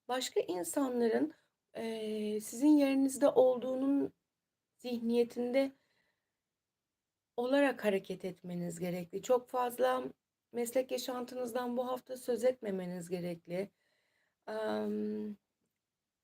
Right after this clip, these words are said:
tartışmalı alanlar var. Sanki sizin yapmış olduğunuz bir hata ya da, eee, anlaşılmazlıklardan kaynaklanan bir sorun,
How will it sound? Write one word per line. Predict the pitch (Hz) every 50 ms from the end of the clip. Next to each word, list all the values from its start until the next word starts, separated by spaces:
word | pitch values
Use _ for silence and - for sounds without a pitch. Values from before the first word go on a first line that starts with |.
| _ _ _ _ _
tartışmalı | - 247 269 285 285 - - 330 - - 330 339 359 381 392 381 - - _ _ _ _ _ _
alanlar | 240 247 262 269 285 285 285 294 320 349 349 330
var. | 294 233 208 196 202
Sanki | 202 - - 302 330 359 349 - 311 311 311 - _ _ _ _ _ _ _ _
sizin | - 269 254 330 381 392
yapmış | 359 330 294 277 - 247 240 - -
olduğunuz | 247 233 220 214 190 208 202 190 185 180 170 165 165
bir | 208 240 254 254
hata | - 294 285 285 302 294 294 311 311 - _ _ _ _ _ _
ya | 294 320 262 254
da, | 240 226 240 - _ _ _ _ _ _ _ _ -
eee, | 226
anlaşılmazlıklardan | 233 - 240 247 254 254 269 262 - 277 262 262 262 269 269 269 254 233 240 - - - 269 262 262 247 285 302 311 311 294
kaynaklanan | - - 247 226 220 202 196 190 175 - _ 185 190 180 180 175 175 175 180 190
bir | 240 269 285
sorun, | 277 - - 277 277 277 285 285 277 285 285